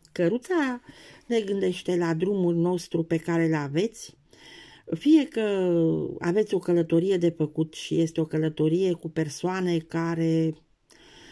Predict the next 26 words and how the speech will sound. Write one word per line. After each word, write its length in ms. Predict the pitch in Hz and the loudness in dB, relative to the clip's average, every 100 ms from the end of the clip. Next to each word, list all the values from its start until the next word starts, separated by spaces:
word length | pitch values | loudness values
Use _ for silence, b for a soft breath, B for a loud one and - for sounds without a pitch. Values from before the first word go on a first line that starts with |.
| B B | B B
nu 140 | 240 | -2
sunt 240 | 247 208 | 0 -2
plăcute, 480 | 185 190 175 175 185 | 0 -2 -2 -2 0
nu 120 | 185 | -2
sunt 300 | 185 185 180 | -2 -4 -4
agreabile 1040 | 180 175 175 180 175 170 165 165 175 175 185 - B B B B | -2 -2 0 2 2 0 2 2 2 0 -4 -12 B B B B
și 240 | - - 220 | -18 -6 -2
vă 180 | 190 | 0
tensionează. 1160 | 185 202 196 - 190 175 170 170 165 160 175 247 - B B B B B | 0 0 -2 -2 0 2 2 2 0 0 -2 -4 -8 B B B B B
Poate 320 | 226 240 240 | -4 0 0
să 160 | 220 208 | 0 -4
fie 240 | - 208 | -2 0
o 160 | 190 175 | 2 2
vizită 500 | 175 240 208 185 185 | 2 -2 0 -2 0
la 180 | 180 180 | 0 0
o 100 | 170 | 0
persoană 580 | 175 165 - 180 180 | -2 -2 -2 -2 0
în 140 | 170 165 | 2 2
vârstă, 640 | 170 185 170 - 175 220 - _ B B B B - | 0 -2 -4 -2 -2 -2 -8 _ B B B B -10
ă, 120 | - | -4
care 1300 | 180 - 214 208 196 190 190 185 185 180 175 175 170 170 | -4 -4 -4 -2 -2 -2 0 2 2 2 2 2 0 0
vă 160 | 196 | 0
solicită 580 | 202 190 196 180 175 170 | 0 0 -2 -4 -2 -2
foarte 640 | 165 - 175 214 185 190 | -2 -2 0 -2 -4 -4
mult, 520 | 185 190 190 185 185 185 | -2 -2 -2 -2 -4 -2
ă, 260 | 185 185 | 0 0